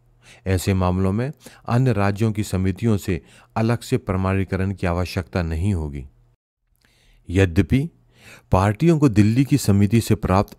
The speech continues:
प्रमाण पत्र की एक प्रति उस राज्य के सीईओ को जमा करनी होगी, जिसमें ऐसे विज्ञापन प्रसारित करने का प्रस्ताव है।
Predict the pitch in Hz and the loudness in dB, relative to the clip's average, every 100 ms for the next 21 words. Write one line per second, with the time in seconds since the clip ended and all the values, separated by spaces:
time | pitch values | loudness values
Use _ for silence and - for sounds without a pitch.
0 | - 92 95 101 98 104 - 110 - 92 | -4 0 4 4 4 0 0 -2 2 2
1 | 85 - 85 - 127 - _ _ - - | 2 2 0 0 -4 -4 _ _ -20 -10
2 | - 117 - 82 87 98 104 113 127 127 | 0 2 2 2 4 4 2 -2 -2 -2
3 | - _ _ _ _ _ - - 120 104 | -8 _ _ _ _ _ -8 2 4 6
4 | 107 104 104 110 92 92 95 87 87 113 | 6 4 4 2 2 4 4 2 4 6
5 | 98 82 76 67 - _ - - 101 113 | 6 4 -2 -6 -12 _ -20 -6 0 0
6 | 170 180 151 - 95 92 101 95 - 117 | 2 2 2 2 2 2 4 2 2 0
7 | 90 85 87 98 - 90 87 92 90 - | 0 -2 2 2 2 0 2 2 0 -4
8 | 82 - 92 101 73 65 | -8 -4 0 0 -2 -10